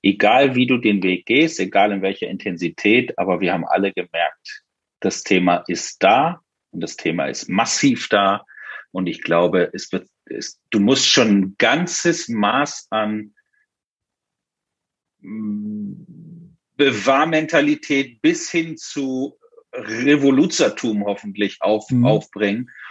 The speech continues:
Speaker 1: um dich dieser, äh, Thematik, ähm, zu entziehen.
Speaker 2: Mhm.
Speaker 1: Das wünsche ich mir.
Speaker 2: Mhm. Danke, Andreas. Klares Statement.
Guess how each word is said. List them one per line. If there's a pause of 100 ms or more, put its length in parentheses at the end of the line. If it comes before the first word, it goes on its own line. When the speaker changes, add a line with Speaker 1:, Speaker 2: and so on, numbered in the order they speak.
(220)
Speaker 1:
um
dich
dieser, (200)
äh,
Thematik,
ähm, (100)
zu
entziehen. (300)
Speaker 2:
Mhm.
Speaker 1:
Das
wünsche
ich
mir. (440)
Speaker 2:
Mhm. (1800)
Danke,
Andreas.
Klares
Statement.